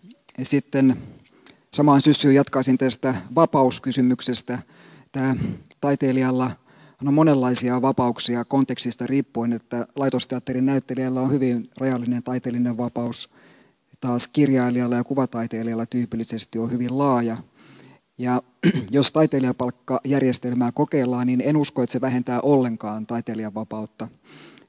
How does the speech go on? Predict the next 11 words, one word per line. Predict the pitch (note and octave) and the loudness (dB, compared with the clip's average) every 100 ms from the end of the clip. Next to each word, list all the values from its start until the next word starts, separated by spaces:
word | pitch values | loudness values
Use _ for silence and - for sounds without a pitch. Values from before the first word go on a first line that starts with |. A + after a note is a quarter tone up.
| B2 | -10
Et | - | -4
jos | B2 | -2
vaikka | C3 B2+ C3 | -2 -6 -4
kirjailija | C#3+ C3+ B2+ A#2+ A#3 | 0 2 0 0 0
saa | - C3 B2+ F2 - _ _ _ _ _ _ | 0 2 -2 -4 -14 _ _ _ _ _ _
taiteilija-apurahaa | B2 C3 D3+ D3 C#3 - C3 B2+ | -6 0 2 2 0 0 0 -2
tai | B2 C3 | -2 -2
saisi | B2+ C#3 C3+ B2+ | 0 0 0 -2
taiteilijan | C#3 D3 C3+ B2 B2 | -4 -2 -2 -2 -4
palkkaa, | - B2 - B2+ | -4 -8 -8 -4
niin | B2 B2+ | 0 0